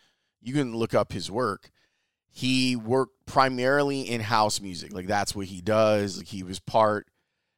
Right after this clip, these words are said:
of that huge renaissance of house music back in the, in the eighties. You know, he, he was part of Mendel, and Mendel was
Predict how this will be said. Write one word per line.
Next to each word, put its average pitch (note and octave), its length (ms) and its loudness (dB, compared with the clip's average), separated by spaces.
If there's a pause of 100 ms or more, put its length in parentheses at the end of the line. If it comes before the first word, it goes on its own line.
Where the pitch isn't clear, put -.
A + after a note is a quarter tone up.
(180)
of G2+ 320 2
that G2 280 0
huge G#2 440 -6
renaissance G#2 1000 -2 (1700)
of A2 140 0
house B2 340 6
music A2+ 640 -4
back A2 480 0
in A2+ 180 -6
the, G#2 420 -8
in A2 120 -6
the G#2+ 160 -10
eighties. A#2 640 -4 (680)
You F#2 140 -12
know, F2+ 60 -10
he, G#2 240 -8 (160)
he G#2+ 180 -10
was G2+ 140 -4
part A#2+ 340 6
of G#2 400 -8 (800)
Mendel, B2+ 800 0 (300)
and F2+ 220 -10
Mendel A#2+ 500 0
was G#2 500 -4